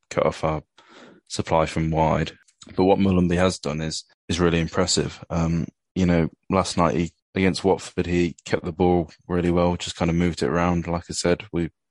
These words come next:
we go side to side until we got that good opening to progress the ball in wide areas. Um, and he went out and supported Furlong and, and Wallace on occasions and, and moved the ball out to them. Um, but I think it's his defensive work that was,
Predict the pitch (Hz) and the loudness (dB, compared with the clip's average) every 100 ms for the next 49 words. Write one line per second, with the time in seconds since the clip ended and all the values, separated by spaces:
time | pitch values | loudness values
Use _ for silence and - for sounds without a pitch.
0 | - 85 85 - 90 85 - - 90 85 | -8 -2 -2 0 0 -2 -4 -2 0 0
1 | 78 - 85 85 - 82 - - _ _ | -2 -4 -4 -4 -2 -2 -2 -4 _ _
2 | - 90 85 - 85 80 - - 85 - | 0 2 2 2 -2 -2 -6 -6 -4 -4
3 | 82 76 87 87 80 85 85 87 87 90 | -6 -2 -2 -2 -6 -6 -2 0 2 2
4 | 92 95 98 - - - 85 82 82 85 | 2 2 0 -4 -12 -8 -4 -2 -4 -6
5 | _ - - _ _ _ _ 90 87 90 | _ -20 -20 _ _ _ _ 0 4 4
6 | 90 85 87 - - 90 73 - - 87 | 2 0 -2 -6 -6 -2 -2 -2 0 2
7 | 87 85 82 82 82 80 - _ 87 82 | 4 2 0 -2 -2 -6 -10 _ -6 0
8 | 87 90 95 92 - 95 95 98 95 85 | 0 0 0 -2 -2 -2 -2 -2 -2 -2
9 | 80 80 - _ 87 87 85 82 85 82 | -4 -4 -8 _ -4 -2 -4 -4 -4 -2
10 | 80 - 82 87 95 95 _ _ 90 82 | -2 -4 -2 0 0 -2 _ _ -6 -2
11 | 82 85 _ - - - _ _ - 104 | -4 -6 _ -20 -20 -20 _ _ -4 0
12 | 101 - - 87 90 - 90 71 80 - | 0 0 -4 -4 -4 0 0 0 -4 -2
13 | 80 - - 62 73 | -2 0 -4 -6 -8